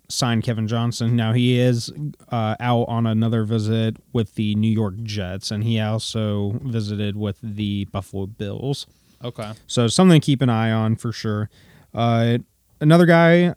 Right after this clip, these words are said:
Speaker 1: I think that we could take a look at is Captain Munnerlyn, who was recently released by the Carolina Panthers. Obvious connection there is with Steve Wilks. Uh, Munnerlyn's more of a slot type of cornerback,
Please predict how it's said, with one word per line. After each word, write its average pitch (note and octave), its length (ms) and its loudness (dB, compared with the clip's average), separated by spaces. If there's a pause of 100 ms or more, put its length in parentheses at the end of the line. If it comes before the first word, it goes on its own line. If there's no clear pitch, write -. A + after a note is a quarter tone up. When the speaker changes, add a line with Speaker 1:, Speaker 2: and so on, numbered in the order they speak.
Speaker 1:
I C#3+ 100 2
think C#3+ 340 2
that B2 160 2
we B2 120 2
could B2 240 -2
take C3 180 0
a A#2 60 0
look A#2 240 0
at C3 300 -2 (120)
is G#2+ 280 -6
Captain C3 440 -2
Munnerlyn, C3 640 2
who B2 180 2
was A2+ 220 0
recently A#2+ 460 -2
released A2 480 -2
by G#2+ 140 -4
the G2+ 100 -6
Carolina G#2+ 460 -4
Panthers. C3 580 -4 (1500)
Obvious D#3 380 6
connection C#3+ 420 2
there B2+ 280 4
is A#2 160 0
with A#2 120 0
Steve A#2+ 300 -2
Wilks. A2+ 560 -4 (480)
Uh, G#2 340 -2
Munnerlyn's D3+ 640 6
more C#3 160 2
of A#2 60 0
a A2+ 40 0
slot A#2+ 720 -4
type A#2 220 -2
of A#2 260 -2
cornerback, B2+ 540 -2